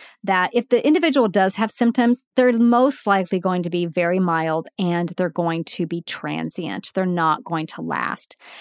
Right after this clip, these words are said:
Serious D D S is pretty rare.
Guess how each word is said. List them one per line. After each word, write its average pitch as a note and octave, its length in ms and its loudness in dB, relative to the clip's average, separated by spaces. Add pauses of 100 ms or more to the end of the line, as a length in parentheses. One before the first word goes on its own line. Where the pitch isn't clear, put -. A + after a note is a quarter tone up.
(140)
Serious C4+ 640 0
D G#3+ 180 2
D G3 160 2
S F3 320 0
is F3 160 -2
pretty E3 560 -6
rare. D#3+ 480 -6